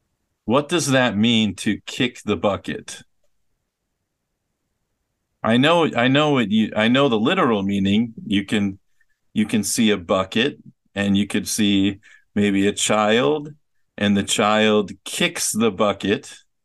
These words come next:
and the bucket falls over. That has nothing to do with this idiom. This idiom is, means, to kick the bucket means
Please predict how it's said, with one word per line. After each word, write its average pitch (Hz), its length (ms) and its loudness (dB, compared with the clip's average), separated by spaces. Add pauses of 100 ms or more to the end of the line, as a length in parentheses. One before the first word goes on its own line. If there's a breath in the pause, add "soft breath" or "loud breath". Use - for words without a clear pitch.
(680)
and 104 680 2
the 101 80 0
bucket 107 400 -2
falls 104 400 0
over. 95 480 0 (1400)
That 120 240 2
has 117 260 0
nothing 123 440 2
to 110 100 -2
do 98 260 0
with 90 140 -4
this 95 220 -4
idiom. 87 540 -4 (1300 loud breath)
This 156 360 -2
idiom 120 760 2 (580)
is, 107 680 0
means, 120 960 0 (1080)
to 135 260 0 (120)
kick - 460 -4
the 175 140 0
bucket 110 640 -2 (280)
means 117 880 0